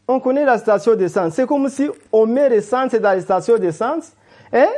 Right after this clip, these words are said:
on passe à la station d'essence pour prendre les dix jus d'orange. C'est impossible. Ça veut dire qu'on a mis la confiance là où il ne fallait pas. Je le dis clairement.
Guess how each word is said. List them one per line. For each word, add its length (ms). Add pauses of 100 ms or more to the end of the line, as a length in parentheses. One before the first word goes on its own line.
(500)
on 180
passe 560 (640)
à 120
la 100
station 380
d'essence 400 (120)
pour 400 (200)
prendre 340
les 120
dix 220
jus 320 (220)
d'orange. 640 (1120)
C'est 380
impossible. 720 (1400)
Ça 100
veut 80
dire 220
qu'on 440
a 160
mis 200
la 140
confiance 680 (200)
là 260
où 60
il 100
ne 60
fallait 320
pas. 300 (1120)
Je 80
le 200
dis 200
clairement. 560